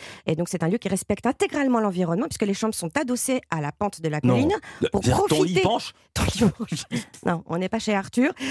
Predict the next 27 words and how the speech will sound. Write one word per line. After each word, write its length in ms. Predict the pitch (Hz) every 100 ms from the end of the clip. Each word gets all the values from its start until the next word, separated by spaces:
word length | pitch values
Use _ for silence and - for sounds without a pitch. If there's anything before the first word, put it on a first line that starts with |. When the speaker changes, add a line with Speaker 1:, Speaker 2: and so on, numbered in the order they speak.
| 254 214 -
Speaker 1:
Tout 120 | - 320
ça 120 | 320
pour 140 | 262
profiter 400 | - 311 277 302
de 100 | 247
l'inertie 640 | 269 269 349 285 - 339 330
thermique 440 | 262 277 302 226
du 140 | 247
sol. 320 | - - 220 349 - -
Et 80 | -
puis, 260 | - 240 - -
évidemment, 680 | 226 180 175 165 175 233 - - -
il 20 |
y 20 |
a 40 | 165
des 180 | 170
activités 420 | 175 - 147 139 131
vertes, 380 | 135 240 - -
novatrices. 560 | 147 160 147 - 254 208
On 40 |
peut 120 | 170
même 160 | 160 180
faire 160 | 160
du 120 | 147 127
yoga 360 | 202 240 220
dans 180 | 170 165
l'eau. 240 | 170 320